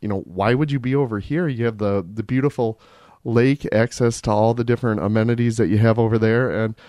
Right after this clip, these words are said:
it is a slower pace of life, certainly, but, you know, it's a great quality of life and something that I, I certainly enjoy. And I think that, you know, some of us need to do a little bit better job appreciating it. And I think if we'd all get out there and just try some of these things that I,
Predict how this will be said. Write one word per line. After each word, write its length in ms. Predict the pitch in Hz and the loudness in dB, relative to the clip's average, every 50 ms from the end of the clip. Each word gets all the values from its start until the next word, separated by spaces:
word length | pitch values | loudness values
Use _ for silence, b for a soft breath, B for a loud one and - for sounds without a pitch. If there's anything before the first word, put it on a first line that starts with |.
| B B B B _ | B B B B _
it 80 | 123 139 | 2 2
is 140 | 175 180 | 2 2
a 80 | 175 131 | 0 -4
slower 540 | - - - 139 131 135 135 131 127 120 113 | -4 -6 -6 -2 0 2 4 4 2 0 0
pace 320 | - 131 131 123 - - | -2 -2 -2 -2 -2 -4
of 120 | 113 101 104 | -4 -4 -2
life, 280 | 110 117 131 123 117 | -2 0 0 0 -2
certainly, 440 | - - 135 170 175 143 117 110 113 | -4 -4 -4 -4 -2 -2 -2 -2 -2
but, 320 | 107 107 113 110 113 110 | -2 0 0 0 0 0
you 140 | - 113 120 | -2 -4 -4
know, 140 | 120 123 123 | -2 0 -2
it's 160 | 123 - - | -2 -4 -6
a 20 | 127 | -4
great 240 | 123 139 143 135 | 0 0 0 0
quality 440 | - - - 120 123 143 131 113 107 | -2 -2 -2 0 0 2 0 0 0
of 100 | 101 87 101 | -2 0 0
life 220 | 101 101 98 - | 0 0 0 -2
and 100 | 104 101 | -6 -4
something 360 | - 117 113 110 - 120 107 | -2 -2 -2 0 0 0 0
that 100 | 107 107 | 2 2
I, 240 | 113 123 123 120 B B B B B B B B B | 2 2 0 0 B B B B B B B B B
I 100 | - 180 | 0 0
certainly 380 | 185 - - 131 104 95 120 117 | 0 0 0 -2 0 0 0 0
enjoy. 360 | 110 107 110 117 113 117 120 | 0 0 0 0 2 2 2
And 120 | 123 120 117 | 2 0 0
I 80 | 113 | 0
think 260 | 110 - - 147 131 | 0 -2 -4 -4 0
that, 180 | - 120 101 - - _ _ b b b b b b b b b | 0 0 0 0 -4 _ _ b b b b b b b b b
you 80 | - - | -4 0
know, 120 | 160 151 | 0 0
some 200 | 151 - - 180 | 2 2 0 0
of 120 | 185 185 175 | 2 2 2
us 120 | 165 - | 0 2
need 140 | 160 151 147 | 0 0 0
to 100 | - 143 | 0 0
do 140 | 143 147 143 | 2 2 4
a 20 | |
little 200 | 135 143 151 151 | 4 2 2 2
bit 160 | 143 131 107 | 2 0 2
better 180 | 120 127 127 123 | 2 2 2 2
job 300 | 120 123 120 120 120 - | 2 2 2 2 0 0
appreciating 840 | - 101 110 - - - 147 - - - - 113 104 98 101 101 101 | -2 -4 -4 -4 -2 0 0 0 0 0 0 0 0 0 0 -2 -2
it. 160 | 104 104 82 | -2 -2 -2
And 340 | 73 87 110 123 123 127 127 | -2 0 2 2 2 2 2
I 80 | 117 127 | 2 2
think 220 | 131 - 156 139 | 2 0 0 0
if 120 | 135 - - | 0 0 2
we'd 400 | 131 131 139 131 127 120 113 B B B B B B B B B _ - | 2 4 4 4 4 2 -2 B B B B B B B B B _ 2
all 200 | 131 151 165 160 | 2 2 4 2
get 120 | 151 131 | 2 2
out 220 | 131 131 147 139 | 4 2 2 2
there 140 | - 123 113 | 2 2 2
and 120 | 113 120 110 | 2 2 2
just 200 | 113 113 - - | 0 -2 -2 0
try 180 | - 135 139 | 0 2 2
some 220 | 139 - - 123 117 | 0 0 -2 -2 -2
of 40 | |
these 200 | 110 113 104 - | -2 -2 -2 0
things 320 | - 131 120 117 113 - - | 0 0 2 2 -2 -4 -4
that 240 | 113 117 113 113 92 | 0 0 2 2 0
I, 340 | 78 90 107 110 110 101 | 0 0 0 0 0 -2